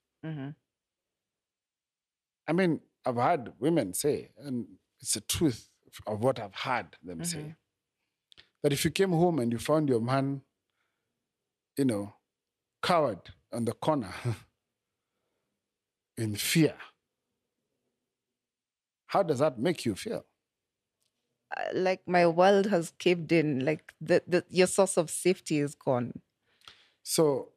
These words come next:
Speaker 2: the guy, regardless of how afraid he is, will never have the opportunity to express that fear.
Speaker 1: Right.
Speaker 2: Because he has to be strong for you and
Speaker 1: Uh-huh.
Speaker 2: his family.
Speaker 1: Okay.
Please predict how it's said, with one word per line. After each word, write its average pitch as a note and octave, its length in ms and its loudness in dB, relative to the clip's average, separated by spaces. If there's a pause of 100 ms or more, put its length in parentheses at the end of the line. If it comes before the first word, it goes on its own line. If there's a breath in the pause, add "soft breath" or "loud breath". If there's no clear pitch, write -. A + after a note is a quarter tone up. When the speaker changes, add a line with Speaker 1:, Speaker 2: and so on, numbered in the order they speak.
(200)
Speaker 2:
the C3+ 140 0
guy, C3 560 0
regardless D#3+ 640 -2
of A#2+ 180 -4 (220)
how D#3 360 0
afraid A2+ 680 -4
he - 200 -16
is, A2 420 -6 (680)
will C3+ 140 4
never D#3+ 400 4
have C3+ 300 -2
the A2+ 80 0
opportunity A2+ 680 -4
to - 160 -12
express - 460 -8
that F#2+ 200 -14
fear. F2+ 380 -12 (120)
Speaker 1:
Right. C#3 340 -6
Speaker 2:
Because B2 320 0
he A#2+ 60 -2
has A2+ 160 -6
to - 80 -12
be G2 120 -6
strong A2+ 380 -4
for G#2 220 -12
you G#2 340 -4 (160)
and D#3 120 -6
Speaker 1:
Uh-huh. D3+ 100 -8
Speaker 2:
his D#3 180 -8
family. F2 380 -12 (360)
Speaker 1:
Okay. - 220 -18